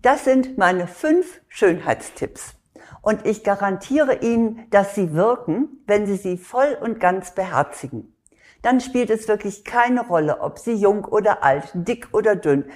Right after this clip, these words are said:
groß oder klein sind. Sie sind einfach anziehend. Sie sind auf Ihre Weise schön.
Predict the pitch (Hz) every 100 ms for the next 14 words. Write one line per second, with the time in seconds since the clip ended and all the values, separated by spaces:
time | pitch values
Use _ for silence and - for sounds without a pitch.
0 | - 208 226 277 262 220 226 220 202 180
1 | 180 139 117 - - _ - - 220 202
2 | 247 269 262 196 226 233 240 - 208 214
3 | - 151 120 131 - - 196 170 202 262
4 | 269 - 175 170 208 240 254 247 175 151
5 | 170 170 180 - 151 139 110 127